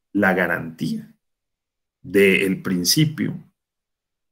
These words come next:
de las elecciones libres y auténticas, y periódicas, como hizo la Corte en el caso de Baja California, ¿no? Con el caso Bonilla, que claramente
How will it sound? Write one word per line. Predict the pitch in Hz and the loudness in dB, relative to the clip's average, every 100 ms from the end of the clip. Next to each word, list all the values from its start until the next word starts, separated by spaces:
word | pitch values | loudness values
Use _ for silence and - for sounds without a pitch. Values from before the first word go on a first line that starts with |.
| _ | _
de | - 107 | 2 2
las | 95 90 | 4 0
elecciones | 92 87 104 101 92 | -2 -2 -2 -2 -2
libres | 92 92 92 | -2 -2 -4
y | - | -6
auténticas, | - - - _ _ - - - | -12 -16 -20 _ _ -14 -14 0
y | 147 | 2
periódicas, | 127 101 95 135 220 - 110 - | 4 4 6 8 8 8 4 -2
como | 95 92 | 0 2
hizo | 117 120 131 | 2 4 4
la | 139 135 | 4 4
Corte | 147 - 147 156 - _ - | 2 2 -2 -4 -8 _ -10
en | 104 95 | -4 -4
el | 90 - | -4 -2
caso | 107 - 120 | -2 0 -2
de | 90 | -2
Baja | 90 - 95 | -4 -6 -10
California, | 87 78 - 135 131 131 _ _ _ _ _ _ _ _ _ _ | -12 -14 -10 -10 -10 -16 _ _ _ _ _ _ _ _ _ _
¿no? | - - - _ - | -14 -14 -16 _ 0
Con | 107 | 2
el | 92 87 | 2 2
caso | 113 - 127 | 2 4 6
Bonilla, | 135 151 147 131 131 | 6 6 6 4 0
que | - - | -6 -10
claramente | - 107 123 131 147 127 - - | -2 2 4 4 4 2 -2 -10